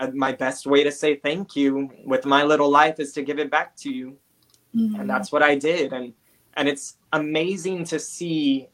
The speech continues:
Speaker 1: what life has become. You know, I, I'm a little artist who happens to have traveled the world and spoken into thousands of hearts at this point. You know, I'm like, "How did it get there?" I was just a little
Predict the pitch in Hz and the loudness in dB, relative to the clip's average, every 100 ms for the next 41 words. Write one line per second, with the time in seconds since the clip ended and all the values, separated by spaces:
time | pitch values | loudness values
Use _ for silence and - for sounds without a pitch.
0 | _ 131 139 151 143 139 139 131 - 117 | _ 2 4 6 6 4 2 -8 -8 -16
1 | - 110 - _ _ _ 156 160 156 156 | -12 -14 -14 _ _ _ 0 4 6 4
2 | 156 135 139 131 _ _ 135 143 143 139 | 2 0 0 -2 _ _ -2 -2 -2 -2
3 | 139 156 160 160 156 - 131 127 123 - | -2 -2 -2 -2 -4 -2 -2 -2 -10 -14
4 | - _ - 139 135 139 139 135 139 127 | -20 _ -8 -6 -4 2 2 2 -8 -10
5 | - - _ - 135 127 - _ _ _ | -16 -20 _ -10 -8 -8 -10 _ _ _
6 | 139 - - 147 139 139 131 131 131 131 | 2 2 -2 4 4 2 -6 -6 -6 -6
7 | 127 123 - 131 139 127 131 - 127 127 | -8 -14 -8 -6 -6 -10 -12 -4 0 0
8 | 127 123 123 - 131 127 123 - 117 - | -2 -8 -4 2 2 2 -6 -4 -10 -8
9 | 123 110 _ _ _ _ _ 226 208 202 | -12 -12 _ _ _ _ _ 4 6 6
10 | 196 185 - 165 170 180 180 170 170 165 | 0 -4 -4 -4 -2 -2 -6 -12 -10 -12
11 | 139 170 170 - 135 123 139 147 139 165 | -6 -8 -6 -8 -8 -6 -6 -8 -10 -12
12 | 160 151 147 170 175 170 165 | -8 -8 -4 -2 0 -2 -4